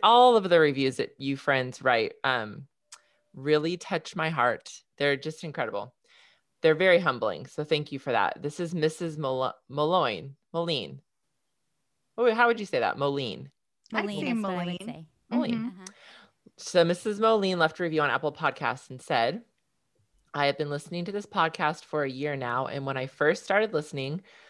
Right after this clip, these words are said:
Speaker 1: my son with Down syndrome was three months old. I binge listened to all of the episodes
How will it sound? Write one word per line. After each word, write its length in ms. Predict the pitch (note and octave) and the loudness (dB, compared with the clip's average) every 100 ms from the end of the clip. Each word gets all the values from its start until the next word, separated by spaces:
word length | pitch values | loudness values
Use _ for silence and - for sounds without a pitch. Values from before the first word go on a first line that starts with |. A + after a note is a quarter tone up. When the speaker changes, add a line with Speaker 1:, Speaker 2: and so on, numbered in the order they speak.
| _ | _
Speaker 1:
my 120 | D3+ D3 | 0 0
son 260 | D3+ C#3 | 2 2
with 120 | F3 | 2
Down 220 | E3+ D3 C#3+ | 4 2 2
syndrome 360 | D#3 D3 D#3 | -2 -2 -2
was 180 | C#3 B2+ | -2 -4
three 280 | - C3+ C#3 | -4 0 2
months 240 | D3+ E3+ C#3+ | 2 0 0
old. 280 | G2+ D2 - _ _ _ _ - | -2 -4 -10 _ _ _ _ -2
I 80 | |
binge 420 | C3+ D#3 E3 G3 E3+ | 6 8 8 4 4
listened 360 | D#3+ D#3+ D3+ | 4 2 -4
to 120 | - - | -4 2
all 220 | B2 C#3 | 4 6
of 100 | F3 | 4
the 120 | D3+ | 2
episodes 520 | C#3+ D3 D3 C#3 C3+ | -2 -4 -2 -2 -2